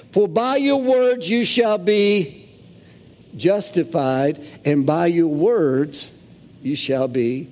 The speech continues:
condemned. Wow. We need to let that soak in just a minute. You know, when we don't need to, like, be like a torrent that comes and just washes away. We need to let it be like a soaking rain.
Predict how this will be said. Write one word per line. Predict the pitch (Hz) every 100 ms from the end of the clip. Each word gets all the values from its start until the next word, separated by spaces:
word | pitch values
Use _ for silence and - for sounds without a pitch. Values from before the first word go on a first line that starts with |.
| - - - - -
condemned. | - 180 143 104 - - -
Wow. | - - 98 98 - - - - - - - - -
We | 147 269
need | 233
to | 170
let | 170
that | 190 180
soak | - 185 170
in | 165 175
just | 143 143
a | 127
minute. | 113 113 98 - - - - - -
You | 131
know, | 160
when | 165 151
we | 160
don't | 190 170
need | 185 165
to, |
like, | 156 156 147
be | 147
like | 143 127
a |
torrent | 107 - 165 147 -
that | -
comes | 147 156 131
and | 135
just | 135 - - - -
washes | 120 160 151 143
away. | 131 151 143 - -
We | 151
need | 190 165
to | 156
let | 156
it | 143
be | 147
like | 147 113
a |
soaking | - 156 139 139 123
rain. | 127 120 104 -